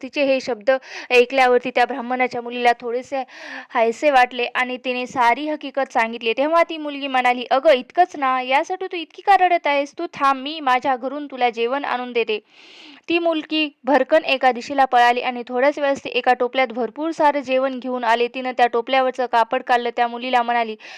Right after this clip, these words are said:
"धर जेवण कर." ब्राह्मणाच्या मुलीला ते सारं जेवण पाहून खूप आनंद झाला. तिनं त्या मुलीला सांगितलं की, "मी हे जेवण आता इथे जेवले असते, पण माझे आई वडील दोन दिवसापासून जेवले नाहीत,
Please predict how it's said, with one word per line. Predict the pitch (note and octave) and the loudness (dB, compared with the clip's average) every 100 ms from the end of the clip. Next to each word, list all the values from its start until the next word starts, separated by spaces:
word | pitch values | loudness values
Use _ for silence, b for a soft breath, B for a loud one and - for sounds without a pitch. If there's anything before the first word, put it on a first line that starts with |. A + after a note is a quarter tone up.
| B - | B 0
"धर | A#3 G3+ G3 | 6 6 6
जेवण | B3 A#3 B3+ | 0 0 -2
कर." | B3 A3+ | -2 -2
ब्राह्मणाच्या | A#3+ A#3+ C#4+ D4 D4+ | -2 -2 -2 -2 -2
मुलीला | C#4 C4+ C4+ | -2 0 2
ते | C4 B3+ | 2 0
सारं | B3 A3+ A#3+ | 2 2 2
जेवण | A3+ A#3 B3 | 2 0 0
पाहून | B3 A#3+ A#3 | 0 -2 -2
खूप | C4+ E4+ C4+ | -2 0 2
आनंद | B3+ B3+ B3+ B3 | 0 0 -2 0
झाला. | A#3+ G#3 b b b b b b - | 0 0 b b b b b b -8
तिनं | D4+ E4+ | 2 2
त्या | E4 D4 | 4 2
मुलीला | C#4 C#4 C4+ | 0 0 0
सांगितलं | C#4 C4 C4 B3+ B3 | 0 -6 -2 -2 -2
की, | B3 | -6
"मी | B3 C4+ | -6 -4
हे | D4+ D#4 | -2 -2
जेवण | B3+ C4 C4 | 2 2 4
आता | A#3+ A#3 | 2 0
इथे | A#3 A#3 D4+ | -2 -2 -4
जेवले | C4 C4 B3 B3 | 2 2 4 2
असते, | B3 - A3+ | 0 -2 -2
पण | A3+ C4 | 0 -2
माझे | B3+ A3+ A3+ | 0 -2 0
आई | C4 A3+ A#3+ | -2 -2 -2
वडील | B3+ B3 A#3+ | -4 -4 -2
दोन | A#3 D4 | -2 -2
दिवसापासून | D4 C#4+ D4+ C#4 C4+ C#4 C4+ B B B A#3 | -4 -2 -2 0 -4 -6 -12 B B B -2
जेवले | B3+ A#3+ C4 | 4 6 6
नाहीत, | C#4 B3+ | 2 0